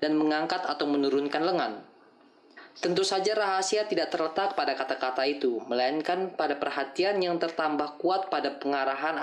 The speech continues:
arus energi kita. Semakin kecil bagian-bagian yang dimampatkan dalam tiap birama dan memadati birama itu,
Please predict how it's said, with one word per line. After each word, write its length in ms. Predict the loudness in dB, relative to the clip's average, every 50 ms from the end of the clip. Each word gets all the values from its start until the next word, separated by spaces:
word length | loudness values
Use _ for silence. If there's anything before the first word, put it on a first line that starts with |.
| 0
arus 200 | 0 0 0 0
energi 360 | 0 0 0 0 -2 0 -2 0
kita. 480 | 0 0 -2 -2 -2 -4 -4 -8 -12 -18 -20 -20 -20 -20 -20 -20 -20 -20 -20 -20 -20 -20 -20 -14 -6
Semakin 480 | -4 0 0 0 2 2 0 0 2
kecil 320 | 0 0 2 2 2 4 4
bagian-bagian 800 | 2 2 2 2 2 2 2 2 0 0 2 2 2 2 2 2
yang 240 | 2 2 0 0 0
dimampatkan 720 | 0 2 0 0 0 0 -2 -4 -4 -2 -2 -2 0 0
dalam 240 | 0 0 0 -2 -2
tiap 240 | -2 -2 -2 0 0
birama 560 | 0 2 2 2 0 0 -2 -2 -4 -8 -14 -20 -20 _ -20 -20 -20 -20 -20 -20 -20 -20 -18 -6 -2
dan 240 | 0 0 2 2 2
memadati 720 | 2 2 2 2 2 0 0 2 0 0 0 2 0 2
birama 400 | 2 2 2 2 2 0 0 2
itu, 400 | 0 0 2 2 2 2 2 0